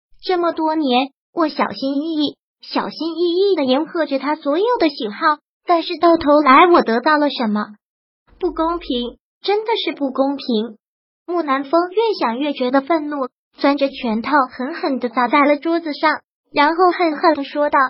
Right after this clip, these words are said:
：“真的是特别的不公平！所以这一切只能靠我自己去争。我也知道穆思辰是无辜的，可没有办法，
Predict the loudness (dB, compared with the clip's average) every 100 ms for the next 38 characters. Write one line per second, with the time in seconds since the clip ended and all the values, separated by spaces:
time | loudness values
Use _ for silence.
0 | -4 _ -8 -6 -2 -2 0 -2 0 0
1 | 2 4 2 0 -2 -2 -4 -4 -4 -6
2 | -6 -12 _ _ -6 -2 0 0 2 2
3 | 0 0 0 0 -2 -4 -2 0 2 0
4 | -2 -6 -6 -8 -2 2 2 2 -4 -6
5 | _ _ -2 2 4 2 0 0 0 -2
6 | -6 -2 -4 -2 -6 -6 -4 -6 -4 -4
7 | -2 -4 -6 _ _ 0 0 0 -2 0
8 | -2 -2 0 0